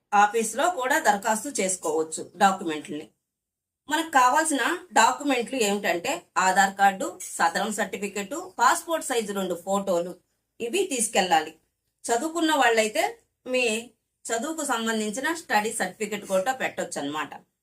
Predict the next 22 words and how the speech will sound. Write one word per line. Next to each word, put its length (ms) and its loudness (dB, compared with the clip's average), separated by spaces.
అట్లాగే 680 2
ఈ 40 -4
వీటన్నిటి 760 0
మీద 180 2
మీ 140 2
కంపల్సరీగా 920 -2
సిగ్నేచర్ 560 -2
అవసరం 340 -2
అండి. 200 -2
సిగ్నేచర్ 680 -2
లేకపోతే 560 0
రిజెక్ట్ 440 0
చేయబడుతుంది. 680 -2
ఓకేనా? 360 -2
మీ 140 -2
మొబైల్ 400 4
కూడా 160 4
దగ్గర 240 -2
పెట్టుకోండి, 500 -2
ఓటీపీ 340 0
వస్తుంది 440 -4
దానికి. 520 -2